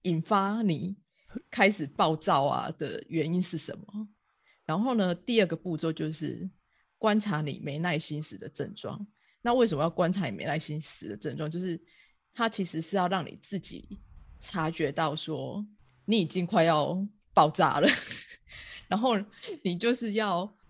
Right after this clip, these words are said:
开始学着，就是说可能要缓和你这个要爆炸时的情绪。所以这就是来到第三个步骤，就是要学着管理没耐心时的症状。所以像 Sam 他没耐心时的症状，可能就是《三字经》要出来了。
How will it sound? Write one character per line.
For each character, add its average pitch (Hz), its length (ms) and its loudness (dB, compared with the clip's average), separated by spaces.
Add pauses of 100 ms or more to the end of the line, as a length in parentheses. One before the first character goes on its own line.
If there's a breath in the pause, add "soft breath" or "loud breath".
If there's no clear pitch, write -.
(220)
开 214 220 8
始 160 300 2
学 156 280 0
着， 170 160 0
就 165 140 -2
是 185 160 0
说 170 160 -2
可 185 220 -2
能 147 200 -2
要 165 300 2
缓 160 400 -4
和 160 200 2
你 147 140 -2
这 147 140 0
个 170 160 0
要 170 100 2
爆 156 280 2
炸 147 200 0
时 - 220 -8
的 147 140 -8
情 160 260 -10
绪。 160 300 -6
所 233 180 8
以 180 60 8
这 196 120 4
就 190 120 2
是 196 140 4
来 147 180 2
到 151 260 2
第 151 220 -2
三 151 200 -2
个 147 80 -2
步 147 220 -4
骤， - 180 -8
就 165 140 -4
是 170 260 -4 (380 soft breath)
要 226 180 6
学 160 320 4
着 139 300 -2 (100)
管 151 220 2
理 160 240 -2
没 151 260 -2
耐 185 200 6
心 175 240 0
时 - 160 -6
的 - 100 -8
症 - 260 -4
状。 175 320 -6 (1120)
所 233 140 4
以 190 60 4
像 226 180 6
Sam 208 220 2
他 202 160 2
没 160 160 2
耐 180 180 4
心 180 220 -2
时 - 140 -6
的 143 60 -4
症 151 200 -4
状， 160 160 0
可 160 100 -4
能 143 80 -6
就 160 140 -2
是 165 340 -4
《三 165 240 0
字 175 140 -2
经》 151 220 -4
要 151 140 2
出 143 280 -4
来 - 80 -4
了。 - 180 -12